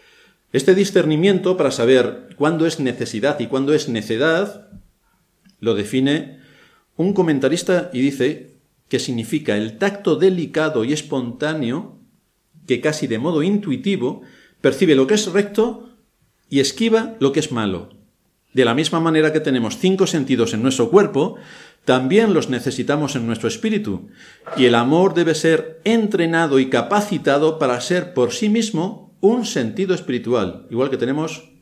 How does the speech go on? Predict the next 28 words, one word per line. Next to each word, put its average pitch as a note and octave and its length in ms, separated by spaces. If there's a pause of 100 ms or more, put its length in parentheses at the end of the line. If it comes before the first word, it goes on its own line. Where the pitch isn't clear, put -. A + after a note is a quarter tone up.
(100)
vista, C3 540 (300)
oído, A#2+ 400
olfato, G#2 500
gusto A#2+ 320
y F#2 60
tacto, F#2+ 640
también G#2+ 240
necesitamos G#2 520
un F#2 360 (600)
sentido A#2 400
espiritual F#2+ 680 (320)
para A2 220
detectar C3 500
y G#2+ 80
discernir D#3 720 (460)
cuando B2 200
las B2+ 160
cosas G#2+ 240
son A2 140
una G#2 140
necesidad G2+ 720
o G#2 120
cuando A2+ 180
las G#2 140
cosas A2+ 260
son A#2 140
una B2 300
necedad. G#2+ 580